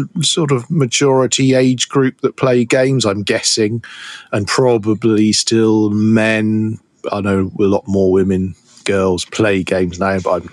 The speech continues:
I'm guessing it's still that sort of teenage to twenty-something men are probably the predominant players of games. I suspect if you asked them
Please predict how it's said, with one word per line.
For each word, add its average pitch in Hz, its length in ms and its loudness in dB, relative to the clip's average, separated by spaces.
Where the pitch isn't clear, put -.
I'm 85 200 -4
guessing 101 580 -2
it's - 180 -2
still 104 360 0
that 98 220 -2
sort 101 200 -2
of 95 240 -4
teenage 95 840 0
to 95 180 -2
twenty-something 98 880 -2
men 98 280 2
are 92 60 -2
probably 92 300 -2
the 87 100 0
predominant 92 680 -2
players 107 480 0
of 90 120 -10
games. 85 420 -2
I 117 80 -2
suspect 135 480 -2
if - 100 -8
you 110 140 4
asked 113 460 -2
them 90 500 -4